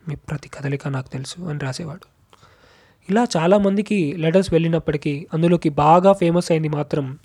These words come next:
ఆ టౌన్ యొక్క లోకల్ బస్ డ్రైవర్ అయిన మేరీ గెలెప్స్కి సంబంధించిన లెటర్. ఆ లెటర్లో ఆమెకి, ఆ స్కూల్ స-, సూపరింటెండెంట్కి ఉన్న అఫైర్ గురించి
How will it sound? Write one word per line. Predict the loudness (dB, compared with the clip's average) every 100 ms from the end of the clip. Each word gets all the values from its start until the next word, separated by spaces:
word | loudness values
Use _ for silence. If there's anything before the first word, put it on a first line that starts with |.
| _ -6
ఆ | -4
టౌన్ | 2 4 4 4
యొక్క | 2 4
లోకల్ | 4 4 2
బస్ | 0 0
డ్రైవర్ | 2 4 4
అయిన | 0 -2 -4 -8 -4
మేరీ | 2 2 2 2
గెలెప్స్కి | 4 2 2 -4
సంబంధించిన | -4 -4 -4 -4 -2 -2
లెటర్. | -2 -8 -16 _ _ _ _ _ _ _ -20 _
ఆ | 2
లెటర్లో | 2 2 2 4 4 2 -2 -20 _ _ 2
ఆమెకి, | 4 6 2 0 -2 -4 -4
ఆ | -4
స్కూల్ | -2 2 2
స-, | 2 -2 -4 _
సూపరింటెండెంట్కి | -6 -2 2 2 2 2 0 0
ఉన్న | 0 -2
అఫైర్ | -4 -6 2 2 4
గురించి | 0 -2 -4 -6 -6